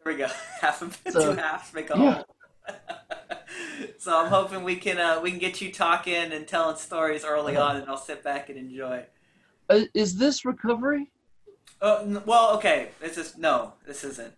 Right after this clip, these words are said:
Speaker 1: Let's, let's start with what this is.
Speaker 2: Okay.
Speaker 1: Um, I don't really know exactly what this is,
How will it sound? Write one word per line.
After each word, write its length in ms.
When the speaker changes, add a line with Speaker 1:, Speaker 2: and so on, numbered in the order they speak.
Speaker 1:
Let's, 400
let's 180
start 260
with 160
what 200
this 200
is. 380
Speaker 2:
Okay. 160
Speaker 1:
Um, 400
I 60
don't 180
really 280
know 240
exactly 420
what 260
this 220
is, 440